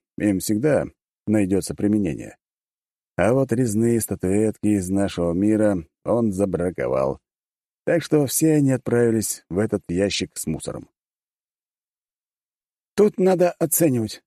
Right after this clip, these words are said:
кивнул аукционист. «Часть, скорее всего, вернём, но вот, например, кольцо», он выудил неприметное колечко с гербом в виде надкусанного яблока. «Не знаю, как оно оказалось у вас, но этот герб принадлежит Антоновым.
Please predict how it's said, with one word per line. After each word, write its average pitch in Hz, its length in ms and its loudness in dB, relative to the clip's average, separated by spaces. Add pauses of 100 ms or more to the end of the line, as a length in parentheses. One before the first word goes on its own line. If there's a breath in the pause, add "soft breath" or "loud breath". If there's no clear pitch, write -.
(160)
кивнул 85 320 0
аукционист. 80 560 -2 (480)
«Часть, 202 280 2
скорее 180 240 2
всего, 165 220 2
вернём, 180 580 0
но 190 160 2
вот, 180 140 -2 (280)
например, 165 400 4
кольцо», 143 680 0 (300)
он 82 200 0
выудил 82 360 0
неприметное 85 560 0
колечко 98 420 0
с 85 100 -6
гербом 92 400 0
в 85 40 -4
виде 92 300 0
надкусанного 90 560 -2
яблока. 73 480 -2 (880)
«Не 180 160 4
знаю, 147 420 2 (480)
как 180 240 2
оно 160 220 6
оказалось 180 540 2
у 180 60 2
вас, 175 240 2
но 151 220 4
этот 147 180 0
герб 151 320 0
принадлежит 151 680 2
Антоновым. 156 880 0